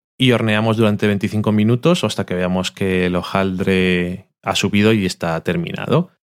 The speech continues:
Lo de colocar las peras ordenadas no sé exactamente a qué se refiere, aunque viendo la foto pues quiere decir un poco así, de forma simétrica y bella.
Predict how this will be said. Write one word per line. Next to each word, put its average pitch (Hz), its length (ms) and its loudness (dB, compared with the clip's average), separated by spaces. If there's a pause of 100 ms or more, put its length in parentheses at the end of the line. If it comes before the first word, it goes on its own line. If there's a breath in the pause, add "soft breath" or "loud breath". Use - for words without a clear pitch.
(120)
Lo 110 140 4
de 101 100 2
colocar 98 280 2
las 104 140 -2
peras 98 260 0
ordenadas 98 400 2
no 98 100 0
sé 90 60 -4
exactamente 95 360 -2
a - 20 -2
qué 90 80 -2
se 95 100 0
refiere, 104 600 0
aunque 98 240 -4
viendo 95 460 4
la 95 120 2
foto 98 280 0
pues 90 180 -2
quiere 90 180 -2
decir 87 320 -2
un 90 80 -2
poco 92 180 -2
así, 92 340 0
de 92 100 -4
forma 92 260 0
simétrica 95 680 0
y 90 200 0
bella. - 440 -2